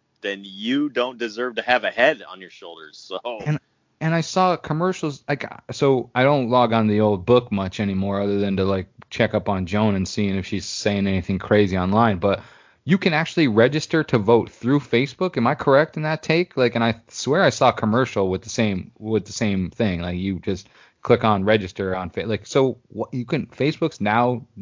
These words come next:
Speaker 2: taking voting registration? Am I wrong there?
Speaker 1: Yeah, I think they're conducting the presidential election on Facebook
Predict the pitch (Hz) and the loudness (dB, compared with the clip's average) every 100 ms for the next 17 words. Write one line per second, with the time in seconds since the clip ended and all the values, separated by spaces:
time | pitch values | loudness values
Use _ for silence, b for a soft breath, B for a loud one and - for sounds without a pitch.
0 | 87 131 117 95 98 135 190 165 156 170 | -6 -2 0 2 4 2 2 -4 -4 -6
1 | 202 - 190 151 117 110 95 101 92 80 | -8 -6 -6 -2 0 2 2 2 0 -2
2 | 80 85 _ _ _ _ _ _ - 123 | -6 -8 _ _ _ _ _ _ -6 0
3 | 123 139 156 156 - 120 127 127 123 107 | 0 0 -8 -8 -8 -8 -10 -10 -14 -16
4 | - 117 104 110 107 110 104 104 - 104 | -10 -10 -8 -10 -10 -10 -8 -10 -12 -16
5 | 98 - 104 101 95 - 104 95 95 | -16 -10 -6 -6 -8 -6 -6 -6 -10